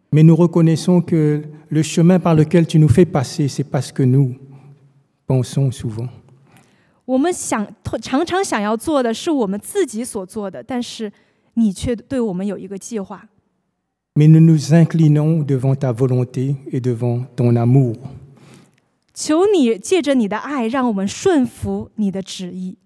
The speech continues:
Speaker 1: Et nous acceptons
Speaker 2: 而我们接受，愿我们能够接受你的旨意。
Speaker 1: ta parole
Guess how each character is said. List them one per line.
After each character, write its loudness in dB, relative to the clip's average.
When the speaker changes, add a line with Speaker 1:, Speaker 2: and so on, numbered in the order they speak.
Speaker 1:
Et 4
nous 4
acceptons -8
Speaker 2:
而 -6
我 -2
们 -4
接 -2
受， -8
愿 -4
我 -2
们 -8
能 -8
够 -8
接 -8
受 -12
你 -12
的 -12
旨 -10
意。 -14
Speaker 1:
ta -2
parole -8